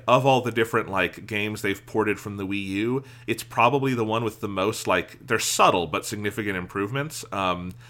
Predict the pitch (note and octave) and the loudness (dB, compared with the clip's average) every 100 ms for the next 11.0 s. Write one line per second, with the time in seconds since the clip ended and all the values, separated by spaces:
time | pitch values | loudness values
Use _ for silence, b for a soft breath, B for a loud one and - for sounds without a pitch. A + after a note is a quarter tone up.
0 | B B - B2 E3 E3 - C#3+ C3+ - | B B -2 0 2 2 4 6 6 2
1 | - G#2 A2 G2 - - - - B2+ C3 | -2 2 4 4 2 -10 -6 -4 0 2
2 | B2+ A#2 A#2 C3 B2 A2+ A2 G2+ G2 F#2 | 2 0 -4 -2 0 0 0 0 0 -4
3 | E2+ F#2 E2+ D#2+ C#2 - - - F2+ F2 | -4 -4 -2 -4 -4 -6 -12 -6 -2 -2
4 | E2 D#2+ B B - A#2 D#3 D3+ C#3 A#2+ | -4 -12 B B 0 2 6 6 6 4
5 | A#2+ A2+ G#2+ G#2+ - A#2 G#2 G#2 F#2+ G2+ | 2 2 0 0 2 2 2 2 4 2
6 | - G#2 D2+ G2 - F#2+ F#2 G2+ - F#2+ | 0 -4 0 0 -2 -4 0 -2 -2 -8
7 | F#2+ G#2+ G2 F2 G2 - G2 G#2+ G2 F2+ | -6 -6 -6 -6 -6 0 0 0 -6 -2
8 | F#2+ F#2 F2+ F#2+ - F2+ G#2+ - G2+ - | 0 0 0 -4 -2 -4 -4 -6 -14 -12
9 | F2+ F#2 F2+ F#2+ F#2+ F2+ F2+ F2+ E2 E2 | -2 0 2 0 -2 -6 -2 -2 -2 -2
10 | F2 G2 A2 A2 A#2 A#2+ - C3 C#3 | 0 0 0 0 0 -6 0 0 -2